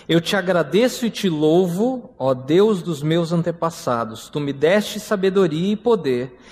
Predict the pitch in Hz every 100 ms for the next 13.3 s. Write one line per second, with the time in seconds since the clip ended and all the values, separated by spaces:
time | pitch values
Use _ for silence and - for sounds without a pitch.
0 | - - 170 180 190 165 160 139 139 196
1 | 214 - - 254 247 - _ _ _ 175
2 | 165 190 170 208 220 139 147 135 117 -
3 | - _ 139 147 131 131 131 175 - -
4 | 190 185 160 147 - 135 131 131 131 131
5 | - 131 139 120 110 101 - _ _ _
6 | _ _ _ _ _ _ _ _ _ _
7 | _ - 160 180 196 240 220 143 165 156
8 | - - 156 131 220 269 - - 143 107
9 | 101 - - - _ _ _ _ - 147
10 | - 156 156 151 147 240 196 160 143 151
11 | 214 - - - _ - 143 143 135 131
12 | 131 151 - 143 123 135 127 - 127 117
13 | 131 196 240